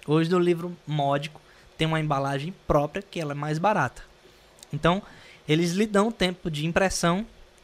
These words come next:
Finalizou a impressão, eles já enviam pra sua casa.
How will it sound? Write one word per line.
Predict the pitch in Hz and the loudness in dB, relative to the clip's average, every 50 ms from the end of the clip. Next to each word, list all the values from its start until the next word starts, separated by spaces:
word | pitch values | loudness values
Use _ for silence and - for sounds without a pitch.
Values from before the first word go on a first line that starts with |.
| _ _ - - _ - | _ _ -20 -20 _ -12
Finalizou | - - 170 185 196 208 190 175 202 240 | -6 -2 2 4 4 4 4 4 2 0
a | |
impressão, | 262 240 220 196 165 - 214 226 | 0 0 0 -2 -2 -2 -6 -8
eles | 214 185 165 147 | -8 -6 -6 -6
já | 156 190 | -6 -4
enviam | 220 226 202 143 120 110 - _ - - | -4 -4 -4 -4 -6 -6 -10 _ -18 -16
pra | - 127 | -14 -12
sua | - - 139 | -8 -8 -10
casa. | - - - 139 - | -10 -12 -18 -20 -20